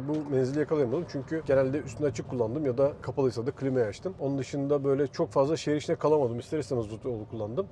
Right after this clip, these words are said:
Otomobili tam şarj ettiğinizde iki yüz altmış kilometre menzil gösteriyor. Bunu buradaki sürüş modundan ayarlayıp biraz daha düşürebiliyorsunuz. Klimayı da kapatıyor mesela.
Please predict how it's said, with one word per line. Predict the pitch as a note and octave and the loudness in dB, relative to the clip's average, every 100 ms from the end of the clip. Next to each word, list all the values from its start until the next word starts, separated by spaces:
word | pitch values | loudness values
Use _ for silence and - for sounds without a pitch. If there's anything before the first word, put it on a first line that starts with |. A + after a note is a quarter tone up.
| - | -8
Otomobili | C3+ E3 F#3+ | -2 0 0
tam | F#3+ G3+ G#3+ | 2 2 4
şarj | G3 E3+ | 4 4
ettiğinizde | D#3 F3+ F3+ F#3+ | 2 0 -2 -2
iki | - | 0
yüz | D#3+ | 0
altmış | E3+ F3+ | 0 -2
kilometre | D#3 B2+ B2+ | -2 -2 -2
menzil | A2+ B2+ C#3 | -2 -2 -2
gösteriyor. | D#3 - D#3 F3+ G#2 A#2+ | -4 -4 -2 -2 -2 2
Bunu | E3+ G3 G3 | 6 6 6
buradaki | D#3 C#3+ C#3+ | 0 0 0
sürüş | - E3 D#3 | 0 -4 0
modundan | C3 A#2 C3 | -2 2 0
ayarlayıp | C#3+ C#3 A#2 D#3 - - - - | 4 4 4 2 -4 -12 -16 -4
biraz | D#3 A#2+ | 2 4
daha | C#3+ D#3 | 4 2
düşürebiliyorsunuz. | - D3+ C#3+ C#3 - B2 E3+ | 0 -4 -2 -6 -6 -8 -8
Klimayı | - C3+ C#3 | -2 2 2
da | B2+ | 0
kapatıyor | F#2+ G2 - G2+ | -4 -10 -8 -8
mesela. | G2 G#2 | -8 -6